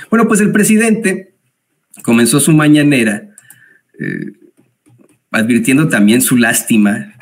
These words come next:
no solo por Krill, sino por Joaquín López Dóriga, por él y por muchos otros que están dejando su carrera en trizas, ¿no? Mira, a lo mejor si Joaquín López Dóriga se hubiera retirado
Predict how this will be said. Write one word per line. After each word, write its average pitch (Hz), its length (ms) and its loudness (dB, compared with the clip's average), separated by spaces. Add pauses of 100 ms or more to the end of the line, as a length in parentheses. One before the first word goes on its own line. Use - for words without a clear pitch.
(140)
no 117 120 0
solo 135 300 0
por 107 240 -4
Krill, 107 500 0 (480)
sino 104 440 -2
por 95 180 -4
Joaquín 98 380 -4
López 113 340 -2
Dóriga, 104 520 -8 (400)
por 131 180 0
él 180 220 2
y 175 40 2
por 143 180 0
muchos 156 380 2
otros 160 380 0
que 117 340 -4 (320)
están - 260 -2
dejando 160 360 0
su 143 160 -2
carrera 117 340 -2
en 135 100 -2
trizas, 285 680 -6 (100)
¿no? 151 240 -10 (540)
Mira, 175 140 2
a 170 40 0
lo 160 100 2
mejor 185 600 0
si - 220 -2
Joaquín 151 340 0
López 190 320 0
Dóriga 156 300 2
se - 120 -4
hubiera 131 240 0
retirado 98 800 -4